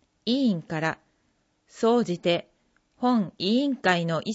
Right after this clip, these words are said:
思は反映されているとの意見でまとまり、全会一致により可決しました。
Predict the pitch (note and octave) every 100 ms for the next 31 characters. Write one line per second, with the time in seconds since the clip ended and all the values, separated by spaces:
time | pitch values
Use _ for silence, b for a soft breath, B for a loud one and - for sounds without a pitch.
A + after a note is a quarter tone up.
0 | - E3+ D#3+ D#3+ F#3+ B3 A#3+ A#3 A3+ -
1 | F#3+ G#3+ G#3+ F#3 D#3 D3+ - _ _ _
2 | _ _ _ _ - B3+ G3 - A3 A3+
3 | E3+ D#3 D3+ D3+ G3 F#3 D#3 E3 - _
4 | _ _ _ _ _ G3 A3+ A#3+ B3+ A#3+
5 | - G3+ - G#3 G#3+ F#3+ F3 F#3 - -
6 | F#3+ B3+ B3+ G#3+ - F#3+ F#3 - C#3